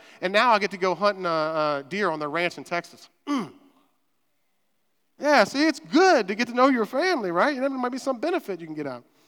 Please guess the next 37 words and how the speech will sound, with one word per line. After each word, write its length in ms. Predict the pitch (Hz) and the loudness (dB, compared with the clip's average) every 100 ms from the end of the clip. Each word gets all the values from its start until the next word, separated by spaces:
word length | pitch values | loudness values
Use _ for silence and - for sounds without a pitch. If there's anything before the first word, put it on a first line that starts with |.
| _ _ _ _ _ | _ _ _ _ _
Um, 380 | 165 175 160 120 - - _ _ _ _ _ _ _ - _ _ _ | 2 4 2 -4 -18 -20 _ _ _ _ _ _ _ -20 _ _ _
community 480 | 214 247 320 311 254 | -4 2 4 6 4
group 280 | 262 269 | 2 0
is 160 | 214 165 | -4 -4
where 280 | 156 208 262 | 2 4 4
we 120 | 247 | 0
get 140 | 233 | -2
to 80 | 208 | -4
know 340 | 170 185 254 269 | 2 4 4 2
each 160 | - | 0
other, 400 | 247 240 240 233 - 147 | 0 2 0 -2 -10 -8
love 340 | 151 214 233 | 4 4 4
each 160 | 233 233 | 0 2
other, 240 | 208 208 | 2 2
and 180 | 180 170 | -2 -8
serve 420 | - 202 214 202 | -2 0 0 0
one 120 | 202 | 0
another. 180 | 202 202 | 0 -2
See, 240 | - 254 - - - | -6 -6 -8 -20 -18
when 140 | - 240 | -4 2
we 100 | 339 | 6
gather 260 | 349 330 | 8 6
together 340 | 311 240 240 233 | 2 -2 0 -2
as 80 | 190 | -4
a 60 | |
community 460 | - 208 214 190 170 | -10 -6 -4 -4 -6
group, 340 | 147 147 147 _ _ - | -6 -8 -8 _ _ -8
as 140 | 151 | -8
community 360 | - 220 226 185 | -6 -6 -4 -4
groups, 420 | 160 160 151 - _ | -6 -8 -8 -18 _
it's 200 | 196 - | -10 -8
not 220 | 247 285 247 | -2 -2 -2
just 200 | 240 208 | -8 -8
about 360 | 170 175 180 | -2 0 0
the 80 | 156 | -4
Bible 360 | 135 151 139 135 | -2 0 -2 -8
study. 380 | - 117 107 | -14 -16 -18